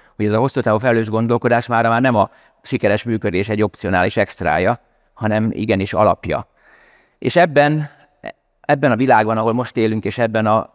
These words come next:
krízisekkel tarkított világban, ez még inkább felelősséget ró ránk, hiszen a társadalmi különbségek egyre nagyobbak lesznek, és aránytalanul nagyobb részt kapnak ebből azok, akik egyébként is szűk hozzáféréssel rendelkeznek a javakhoz, a lehetőségekhez, a képzéshez.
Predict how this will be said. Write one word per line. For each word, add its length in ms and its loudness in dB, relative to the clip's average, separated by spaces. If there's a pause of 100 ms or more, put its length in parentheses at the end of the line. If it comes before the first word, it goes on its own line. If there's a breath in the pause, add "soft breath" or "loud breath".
krízisekkel 640 -2
tarkított 380 -2
világban, 400 0
ez 100 0
még 240 2
inkább 340 0
felelősséget 920 -2
ró 340 -4
ránk, 380 -2 (280 soft breath)
hiszen 360 -2 (220)
a 120 -6
társadalmi 580 0
különbségek 540 -2
egyre 220 2
nagyobbak 440 0
lesznek, 360 -2
és 280 -4
aránytalanul 640 2
nagyobb 280 0
részt 260 -2
kapnak 420 0
ebből 320 0
azok, 360 0 (260 soft breath)
akik 260 -4
egyébként 520 2
is 100 -2
szűk 320 -6
hozzáféréssel 800 0
rendelkeznek 600 0
a 40 -2
javakhoz, 580 0
a 80 -2
lehetőségekhez, 880 -2
a 80 -4
képzéshez. 800 -4